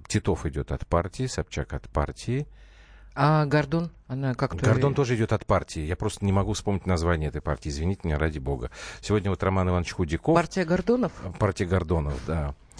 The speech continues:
Speaker 1: Сегодня Роман Иванович Худяков, который тоже бывший депутат Государственной Думы от фракции Л Д П Р,
Speaker 2: Помню,
Speaker 1: он
Speaker 2: помню.
Speaker 1: шел тоже от партии,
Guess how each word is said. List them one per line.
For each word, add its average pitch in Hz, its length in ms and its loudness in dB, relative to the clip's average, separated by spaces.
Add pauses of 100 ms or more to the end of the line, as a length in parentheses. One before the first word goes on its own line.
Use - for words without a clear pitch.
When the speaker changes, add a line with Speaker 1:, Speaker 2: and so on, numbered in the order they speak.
(140)
Speaker 1:
Сегодня 101 500 2
Роман 101 300 4
Иванович 98 260 2
Худяков, 104 640 0 (180)
который 82 340 -2
тоже 78 360 0 (220)
бывший 69 320 -6
депутат - 360 -6
Государственной 73 540 -2
Думы 113 220 0
от - 80 -8
фракции - 320 -4
Л 71 60 -4
Д 71 120 -2
П 80 140 -4
Р, 127 80 -2
Speaker 2:
Помню, - 240 0
Speaker 1:
он - 20 -
Speaker 2:
помню. 104 180 2
Speaker 1:
шел 101 280 2
тоже 90 340 0
от - 160 -6
партии, 78 640 -2